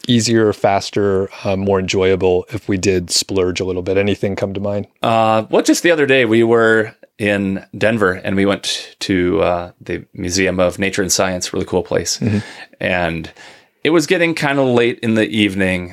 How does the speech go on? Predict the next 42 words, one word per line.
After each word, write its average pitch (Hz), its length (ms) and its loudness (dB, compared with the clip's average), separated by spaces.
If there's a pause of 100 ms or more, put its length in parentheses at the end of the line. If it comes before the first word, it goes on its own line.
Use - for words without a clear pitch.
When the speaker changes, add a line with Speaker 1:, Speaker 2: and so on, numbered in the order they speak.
Speaker 2:
Um, 87 140 -8
they 92 80 -4
were 90 100 0
open 92 200 -2
till 82 140 -10
nine, 85 360 -4
but - 240 -6 (160)
we 107 160 4
were 98 60 0
still 95 200 0
adjusting 90 520 -4 (160)
to 87 280 -4
the 87 120 -8
time 95 260 -4
zone 92 220 0
change 90 400 -2
'cause - 200 -8
we 90 120 0
live 87 120 0
in 90 120 -4
Eastern 98 320 -4
time 90 200 -6
zone, 92 280 -4 (340)
two-hour 87 320 2
difference. 87 400 -2 (520)
And 92 300 -2
at 92 160 -4
seven, 127 280 -2
seven 107 260 -2
thirty, 107 460 2
it's 101 120 -2
now 92 160 -2
nine, 92 280 -4
nine 92 200 -4
thirty, 90 380 -2
an 92 120 -4
hour 107 260 2
past 101 280 -4
my 95 80 -8
kid's 90 220 -8
bedtime, 90 560 -2 (420)
and 87 540 -4